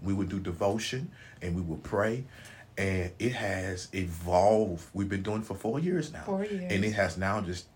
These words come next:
Speaker 1: t-, taken legs and grew. And we've had testimonies, have testimonies about, you know, their prayers been answered. Um, we have testimonies saying that if it wasn't for you all during the pandemic, I would have lost my mind.
Speaker 2: Mm-mm.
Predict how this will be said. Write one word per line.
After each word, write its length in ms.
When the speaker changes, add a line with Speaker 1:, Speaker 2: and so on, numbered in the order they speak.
Speaker 1:
t-, 120
taken 400
legs 340
and 140
grew. 440
And 160
we've 180
had 280
testimonies, 720
have 160
testimonies 680
about, 380
you 140
know, 180
their 120
prayers 540
been 200
answered. 720
Um, 420
we 120
have 180
testimonies 580
saying 360
that 260
if 140
it 100
wasn't 380
for 160
you 260
all 360
during 220
the 60
pandemic, 680
I 60
would 140
have 120
lost 280
my 100
mind. 680
Speaker 2:
Mm-mm. 340